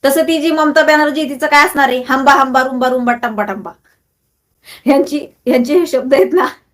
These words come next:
हे मांडून ठेवण्यात येणार आहे. काय यातनं घ्यायचं?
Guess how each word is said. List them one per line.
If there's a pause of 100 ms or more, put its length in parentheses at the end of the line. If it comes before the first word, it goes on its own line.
(2000)
हे
मांडून
ठेवण्यात
येणार
आहे.
काय
यातनं
घ्यायचं?